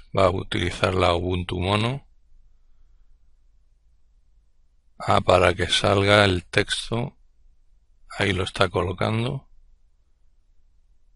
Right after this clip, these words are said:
El texto, como veis, es muy fácil de manejar. Es muy vi-, muy intuitivo y visual el programa, parece.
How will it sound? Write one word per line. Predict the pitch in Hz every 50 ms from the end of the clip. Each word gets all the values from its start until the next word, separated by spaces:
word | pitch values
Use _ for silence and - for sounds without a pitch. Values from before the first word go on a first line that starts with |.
| - _ _ _ _ _ - - -
El | - 98 92 92
texto, | - - 95 - - - - 107 107 104 98
como | 101 101 92 92 95
veis, | 92 95 98 101 98 - -
es | 98
muy | 98 95 92 95
fácil | - - 104 95 - - 101 95 92
de | 95 90
manejar. | 90 87 90 90 90 - - 107 107 107 - 123 127 - - _ _ _ _ _ - - - - - - _ _ _ - - - - - - - _ _ _ _ _ _ _ _ _ - - - - _ _ - _ _
Es | - - 98
muy | 92 90 90 90 92
vi-, | 90 92 90 92 98 107 127 - 196 202 - 202 -
muy | 101 92 95
intuitivo | 95 90 90 - - 90 92 90 - - 104 101 101 101
y | 95 90
visual | 92 90 - - - 107 104 101
el | 95 92 90
programa, | - 104 95 90 92 98 98 104 104 95
parece. | 92 92 87 101 110 - - - 131 135 143